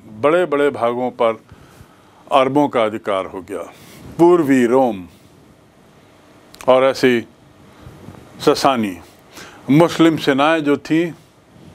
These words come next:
बड़ी-बड़ी क्षेत्रों पर अब का अधिकार जमाने लगी और उनका पूर्ण प्रयास रहता था कि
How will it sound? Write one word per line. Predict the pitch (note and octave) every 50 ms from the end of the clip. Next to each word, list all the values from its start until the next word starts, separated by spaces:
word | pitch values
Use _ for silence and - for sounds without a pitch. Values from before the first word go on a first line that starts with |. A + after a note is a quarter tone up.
| - - - - - - - -
बड़ी-बड़ी | C3 C#3+ F#3 F#3+ G3 G3+ F#3+ D#3+ D3+ D#3+ E3 E3 F3 F#3+ - - - - _ - - -
क्षेत्रों | - - D#3 D3 - - D#3 D3+
पर | B2+ - C#3+ C3
अब | C3 A#2 A#2+
का | A2 - B2+ B2
अधिकार | C3 - C3 A#2+ A#2+ A#2+ B2 C3 D3 D#3+ D#3+
जमाने | D3 D3+ D3 D3 D3 D3+ D3+
लगी | D3 C#3+ C#3 C3+ D3+ D#3 D3+ B2+ _ _ _ _ _ _ _ _ _ _ _ _ _ - - - - - -
और | G#3+ A#3+ B3+ A#3+ G#3 - - - - - - - - - - - - - - - - - - - - - - - - - - - - - - - - - - - - A#2+ B2+ B2+ - A2+ C3 - - - - - - - - - - - - - - -
उनका | G3 G3 G#3 G3+ - C4 C4
पूर्ण | B3+ B3+ - G3+ A3+ B3+ C4+ C4 A#3
प्रयास | - - F#3+ F#3+ F#3+ G3 F#3 -
रहता | E3+ D3+ C3+ - F#3 F#3
था | E3+ - C#3+ D3+ E3 G3+ A3
कि | G#3 - - G3+ G3 G3+ G#3 A3+ -